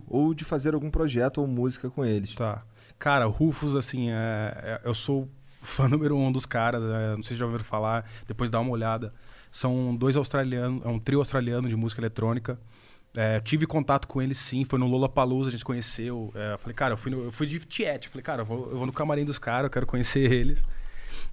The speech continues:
Speaker 2: E aí a gente começou a trocar ideias, assim. É,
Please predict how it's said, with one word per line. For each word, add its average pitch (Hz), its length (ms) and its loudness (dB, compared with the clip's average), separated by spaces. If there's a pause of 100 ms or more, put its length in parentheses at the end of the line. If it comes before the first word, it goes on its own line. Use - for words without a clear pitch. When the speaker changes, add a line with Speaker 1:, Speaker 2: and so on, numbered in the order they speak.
Speaker 2:
E 127 120 4
aí 131 320 6
a 139 40 6
gente 135 120 -2
começou 156 260 2
a - 20 -6
trocar 147 320 2
ideias, 135 500 2
assim. 123 360 -2 (540)
É, 120 520 4